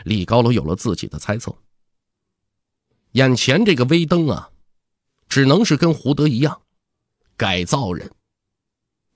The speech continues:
之前的微登必然是参与了这项实验，之前的死亡应该是金蝉脱壳，而真正的目的是为了掩人耳目出现在这儿，就好像当年的崔文山一样。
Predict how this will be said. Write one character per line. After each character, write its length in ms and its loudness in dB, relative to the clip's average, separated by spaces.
之 200 0
前 200 2
的 80 4
微 180 4
登 180 2
必 200 0
然 200 2
是 140 0
参 260 2
与 60 2
了 100 2
这 140 -2
项 180 -4
实 200 -10
验， 160 -8
之 180 4
前 220 4
的 80 2
死 160 -6
亡 260 -2
应 160 2
该 160 4
是 140 -2
金 160 -2
蝉 200 -2
脱 180 -2
壳， 240 -8
而 180 4
真 260 -2
正 140 4
的 80 4
目 220 4
的 160 -4
是 220 0
为 140 4
了 100 2
掩 260 -2
人 120 2
耳 220 0
目 280 2
出 200 -4
现 200 0
在 160 0
这 100 -4
儿， 60 -12
就 160 4
好 220 -2
像 240 0
当 220 2
年 120 4
的 80 0
崔 220 0
文 160 -2
山 260 -4
一 40 -10
样。 240 -14